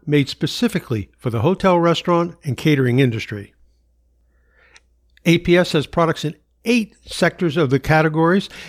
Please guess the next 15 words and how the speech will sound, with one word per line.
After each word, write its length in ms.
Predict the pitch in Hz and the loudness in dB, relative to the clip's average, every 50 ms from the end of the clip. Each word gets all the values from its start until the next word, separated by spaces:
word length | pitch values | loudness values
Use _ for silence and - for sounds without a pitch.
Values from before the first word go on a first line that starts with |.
| - - - _ | -20 -20 -12 _
ranging 380 | 139 147 165 175 175 156 156 143 | 0 2 4 4 2 2 0 -2
from 180 | - 139 127 | -2 -2 0
buffet 420 | 113 135 127 - - 175 180 180 165 | 0 -2 -2 0 2 4 4 4 4
and 100 | 147 135 | 2 0
display 340 | 131 - - - 180 180 | -2 -4 -2 0 2 2
pieces 440 | 180 - 196 196 - - 208 185 - | 2 2 0 0 0 0 -2 -2 -2
to 120 | - - 131 | -2 -2 0
melamine 560 | 123 139 156 170 175 170 175 175 175 170 156 | 0 2 2 2 2 4 4 2 2 2 -2
and 100 | 123 104 | -4 -6
ceramic 500 | - - 139 139 147 160 165 160 - - | -4 -2 0 0 0 0 0 -2 -2 -4
and 120 | 143 117 | -6 -4
tabletop, 640 | - - 160 165 180 175 - 180 185 190 190 - - - - - - - - _ _ | -2 -2 -2 -2 -2 -2 -2 0 0 0 0 -2 -8 -16 -20 -20 -20 -20 -20 _ _
and 200 | - 208 220 220 | -2 0 2 2
even 220 | 220 214 202 202 180 | 2 2 2 0 0
serveware, 500 | - - 180 165 131 107 110 98 90 | 2 2 2 2 2 0 -4 -6 -8